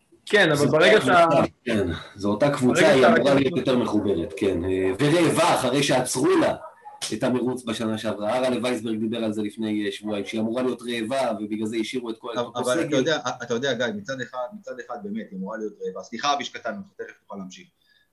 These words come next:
Speaker 3: אה, אה, מצד אחד, באמת, אפשר להגיד שכאילו, היא אמורה להיות רעבה,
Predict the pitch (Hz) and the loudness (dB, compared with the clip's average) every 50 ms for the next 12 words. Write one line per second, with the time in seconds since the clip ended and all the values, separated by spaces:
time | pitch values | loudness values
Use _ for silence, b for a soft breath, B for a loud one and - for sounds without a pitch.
0 | - 101 98 95 95 95 95 82 101 98 95 95 95 95 95 95 95 92 95 98 | -10 -6 -6 -4 -4 -6 -6 -8 -8 -6 -6 -6 -6 -6 -8 -8 -8 -8 -8 -8
1 | - 170 160 160 156 160 143 113 113 117 127 120 120 - 98 - - - - - | -6 -6 -6 -6 -6 -8 -8 -8 -6 -4 -4 -6 -6 -10 -18 -20 -20 -18 -12 -8
2 | 131 123 120 117 120 117 - - 107 - 113 101 101 98 98 95 95 90 95 95 | -6 -6 -4 -6 -6 -8 -10 -14 -16 -14 -12 -10 -10 -8 -10 -10 -12 -12 -10 -8
3 | 107 113 117 113 113 113 101 101 101 101 101 113 117 127 | -6 -6 -6 -6 -6 -8 -6 -6 -6 -6 -4 -4 -2 -2